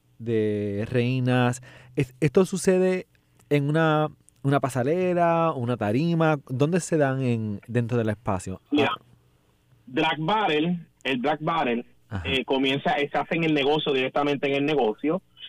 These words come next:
Speaker 2: donde son noches, son cuatro o cinco noches de talento, donde cada una de, cua-, que lo-, los candidatos pasan por unos retos. Y al final, pues, un, un grupo de jueces, pues, le evalúa quién es la persona, ¿verdad?, que, que cumple con los requisitos que se le piden dentro de esa papeleta.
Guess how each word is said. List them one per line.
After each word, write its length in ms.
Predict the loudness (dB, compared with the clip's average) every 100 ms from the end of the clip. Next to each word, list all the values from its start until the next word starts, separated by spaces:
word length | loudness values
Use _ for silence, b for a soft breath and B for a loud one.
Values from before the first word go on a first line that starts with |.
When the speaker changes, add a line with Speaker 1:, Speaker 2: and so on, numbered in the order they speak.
| B
Speaker 2:
donde 220 | -4 -2 0
son 220 | 0 2
noches, 480 | 0 0 0 0 0
son 180 | -2 -2
cuatro 300 | 0 0 0
o 40 | -4
cinco 240 | -2 -2
noches 220 | -2 -2
de 80 | -2
talento, 380 | -2 0 0 0
donde 200 | -2 -2
cada 220 | 0 0
una 140 | 0
de, 240 | 0 -2 -2
cua-, 220 | -4 -4
que 180 | -4 -4
lo-, 160 | -2 -2
los 140 | -2
candidatos 500 | -2 -2 0 0 -2
pasan 300 | -2 -2 -2
por 140 | 0 0
unos 160 | 0
retos. 380 | -2 -4 -6 -12 -14 _ _ _ _ _ _ _
Y 180 | -4 -2
al 140 | -2 -2
final, 260 | -2 0
pues, 400 | 0 0 2 0
un, 460 | 0 0 0 0 0
un 380 | 0 0 0 0
grupo 240 | 0 0
de 100 | 0
jueces, 320 | 0 -2 -2
pues, 100 | -2
le 80 | 0
evalúa 400 | 0 0 0 -2
quién 180 | -4 -4
es 100 | -2
la 120 | -2
persona, 400 | -2 -4 -2 0
¿verdad?, 240 | 0 -2
que, 180 | -4 -6
que 160 | -8 -4
cumple 300 | -2 -2 -2
con 120 | 0
los 100 | -2
requisitos 420 | -2 -4 -6 -6
que 140 | -8 -6
se 100 | -2
le 80 |
piden 220 | -2 -2 -4
dentro 220 | -4 -4
de 60 | -2
esa 120 | 0
papeleta. 480 | 0 -2 -6 -12